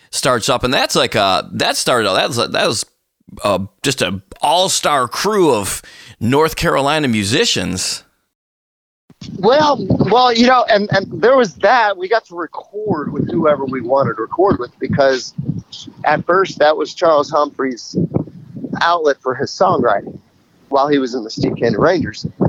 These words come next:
Speaker 2: And, uh, you know, he was writing songs with them on stage, but he wasn't getting all of them out that he, that he wanted to, quite naturally. And so all these songs are building up, and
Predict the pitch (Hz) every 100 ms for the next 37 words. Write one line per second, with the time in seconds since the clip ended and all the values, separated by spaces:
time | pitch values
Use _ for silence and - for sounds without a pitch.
0 | - - - - - 143 143 135 139 131
1 | 120 110 - - - - _ - - -
2 | - - _ - - - - 196 185 175
3 | 196 220 180 214 214 202 202 202 165 175
4 | 170 131 - - 170 160 120 120 147 151
5 | 139 147 151 127 123 113 117 156 151 _
6 | _ - 113 107 120 _ - 113 104 113
7 | 175 107 - 98 110 135 - _ - 127
8 | 104 104 - 151 135 104 - _ _ _
9 | _ - - - - - - 180 156 -
10 | 156 196 196 196 196 175 151 147 147 135
11 | 127 175 202 123